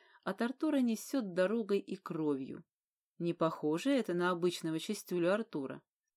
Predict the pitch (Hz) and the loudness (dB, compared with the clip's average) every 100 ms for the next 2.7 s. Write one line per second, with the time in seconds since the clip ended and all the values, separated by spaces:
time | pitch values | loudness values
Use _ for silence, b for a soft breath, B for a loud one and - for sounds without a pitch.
0 | - 180 175 170 170 175 175 165 - 175 | -4 0 0 0 2 2 0 -2 -2 -2
1 | 170 247 233 - 156 - 208 190 196 240 | 0 0 0 -2 -6 -2 -2 0 2 2
2 | 208 170 170 185 277 - 294 | 4 4 2 2 0 0 -2